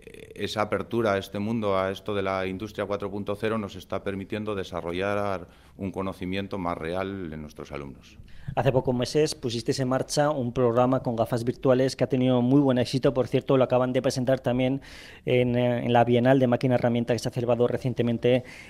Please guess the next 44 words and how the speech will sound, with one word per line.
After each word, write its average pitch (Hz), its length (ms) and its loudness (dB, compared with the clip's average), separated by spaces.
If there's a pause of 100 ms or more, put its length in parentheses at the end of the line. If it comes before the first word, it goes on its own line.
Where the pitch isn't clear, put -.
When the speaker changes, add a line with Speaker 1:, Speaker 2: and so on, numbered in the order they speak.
(200)
Speaker 2:
en 127 220 4
el 117 180 4
bec 131 240 2
de 127 320 2
Bilbao. 123 360 6
¿Cómo 170 180 0
surge 202 260 -4
esa 180 180 -2
idea 170 240 2
de 113 80 -2
implantar 127 600 2 (300)
estas 143 240 0
gafas 131 260 0
virtuales 139 500 2
como 127 360 2
una 156 200 0
herramienta 147 400 0
más 123 200 -6
para 117 220 -2
la 113 80 0
educación 117 460 -2
en 113 60 -6
formación 117 360 -6
profesional? 101 520 -12 (880)
Speaker 1:
En 90 280 -2
los 90 160 -2
centros 113 280 -2
de 107 60 0
formación 101 400 -4
profesional, 98 600 -6
uno 110 200 -4
de 107 80 -4
nuestros 90 300 -10
grandes 98 680 -8
aliados 101 480 -2
siempre 98 300 -4
son 98 160 -6
nuestros 80 320 -10
antiguos 78 340 -8
alumnos. 71 480 -12
Entonces, 82 400 -12
el 80 300 -8
año 95 220 -2
pasado, 110 540 0